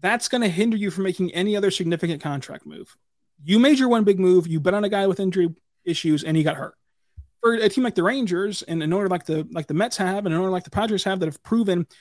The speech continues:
"Hey, we're just gonna keep spending money. Like, we don't care. Like, we're just gonna keep spending money." And just, that's the, that's the risk you take whenever you, whenever you sign Verlander, whenever you sign DeGrom. We understand the risk and we're accountable for it. And, and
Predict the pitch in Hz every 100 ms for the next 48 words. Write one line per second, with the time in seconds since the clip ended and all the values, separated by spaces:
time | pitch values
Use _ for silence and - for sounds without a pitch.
0 | _ - 214 196 320 349 320 208 170 196
1 | 156 147 - 156 214 269 - 190 - -
2 | 165 - 185 180 226 240 196 226 - 196
3 | 185 165 147 156 156 - 175 - 170 175
4 | 185 - 165 180 175 175 156 175 - -
5 | _ _ - 165 160 160 160 165 165 151
6 | 180 170 156 156 143 139 143 151 139 165
7 | 160 143 151 131 _ _ _ 160 208 202
8 | - 185 190 180 151 160 170 - - _
9 | _ 143 147 165 - 175 175 - 165 156
10 | - 151 143 143 139